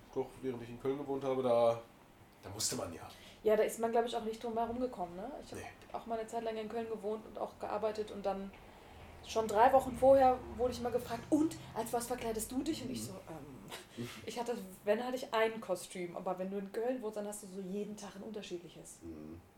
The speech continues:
Speaker 2: So Hardcore-mäßig.
Speaker 3: Das ist nichts für mich.
Speaker 2: Ja, hieß aber auch, dass man dann frei hatte an gewissen Tagen. Ich war, war ich okay. War ich okay damit.
Speaker 1: Das ist auch so absurd irgendwie.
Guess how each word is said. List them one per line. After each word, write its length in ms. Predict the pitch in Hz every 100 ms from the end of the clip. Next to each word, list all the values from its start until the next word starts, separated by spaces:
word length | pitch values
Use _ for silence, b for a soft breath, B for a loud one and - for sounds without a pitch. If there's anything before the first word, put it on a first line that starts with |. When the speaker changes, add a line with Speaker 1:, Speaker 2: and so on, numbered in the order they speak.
| - - - - -
Speaker 2:
So 120 | 196 196
Hardcore-mäßig. 960 | 208 - 175 170 160 165 - 202 - - - - - - - - 87
Speaker 3:
Das 80 | -
ist 140 | -
nichts 220 | 85 - -
für 80 |
mich. 180 | 85 78 - -
Speaker 2:
Ja, 160 | 247 - B B B B -
hieß 200 | 294 269
aber 180 | 233 233
auch, 80 |
dass 160 | 233 226
man 140 | 214
dann 200 | 208 202 208 - - -
frei 220 | - 262 254
hatte 220 | 254 233
an 140 | 226
gewissen 300 | 208 220 214
Tagen. 400 | 202 196 190 190 - -
Ich 400 | 180 180 - -
war, 160 | 202 202
war 140 | 220 220
ich 80 |
okay. 360 | 185 180 160 170 - - -
War 80 | 247
ich 80 | 185
okay 160 | 190
damit. 260 | 175 170 170 - - - - - -
Speaker 1:
Das 180 | - -
ist 100 | -
auch 100 | 95
so 320 | 92 92 87 - - -
absurd 380 | - 104 92 92
irgendwie. 360 | 98 95 101